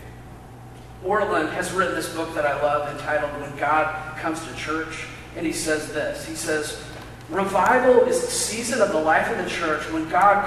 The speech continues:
causes the normal ministry of the gospel to surge forward with extraordinary spiritual power. Revival is seasonal, not perennial. God causes it. We do not.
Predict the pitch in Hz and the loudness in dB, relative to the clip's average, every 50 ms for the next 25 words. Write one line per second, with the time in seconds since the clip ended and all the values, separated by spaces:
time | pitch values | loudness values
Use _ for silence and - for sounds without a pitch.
0 | - - 202 196 196 196 196 196 - - - - 151 165 160 - 170 185 220 226 | 0 2 4 6 6 6 6 4 -2 -6 -6 -6 -6 -4 -4 -2 0 4 6 6
1 | 233 226 233 233 226 220 196 196 202 202 196 - 190 185 175 175 170 165 151 147 | 6 6 6 4 4 4 2 0 0 -2 -4 -4 -4 -4 -4 -2 -4 -4 -4 -4
2 | 151 143 143 160 - - - 120 120 120 - - - - - - - - - 190 | -2 0 0 0 0 -2 -6 -6 -8 -8 -8 -10 -12 -14 -14 -16 -16 -12 -10 -6
3 | 190 - - - 220 226 233 233 233 233 233 233 - - 208 208 202 202 - 160 | -6 -4 0 4 4 6 6 6 4 2 0 -4 -4 -2 0 2 4 4 4 4
4 | 156 151 - - - 151 156 151 - 147 - - - - - 226 233 240 233 226 | 2 2 0 -2 -4 -4 -4 -6 -6 -10 -10 -10 -10 -8 -8 -4 0 2 2 2
5 | 226 220 190 190 - - - - - 175 170 170 170 175 - - - - - - | 2 2 0 0 0 0 -2 -4 -4 -4 -2 -2 -2 -4 -4 -8 -8 -6 -4 -4
6 | - - - - - - - - - - - - - - - - - - - - | -2 -2 -4 -6 -8 -12 -14 -16 -18 -18 -20 -20 -20 -20 -20 -18 -18 -18 -16 -10
7 | 165 180 180 180 180 180 196 190 185 160 151 151 - - - - 208 214 214 208 | -8 -4 0 4 6 6 6 6 4 2 -2 -2 -2 -2 -2 -4 -4 -6 -6 -4
8 | 214 214 151 143 131 - 156 160 160 151 151 - 165 160 160 156 160 151 160 156 | -4 -4 -4 -4 -4 -4 -2 0 0 0 -2 -2 -4 -2 -2 -2 -2 -2 -4 -6
9 | - - - 196 180 175 190 190 185 - 180 175 196 196 - - - - - - | -8 -4 0 2 4 4 2 0 -2 -2 0 2 2 2 2 0 -4 -6 -6 -8
10 | - - - 156 160 175 190 196 190 156 151 143 143 135 131 131 - - | -8 -10 -10 -12 -10 -8 -6 -6 -4 -4 -4 -4 -2 -2 -2 -2 -4 -6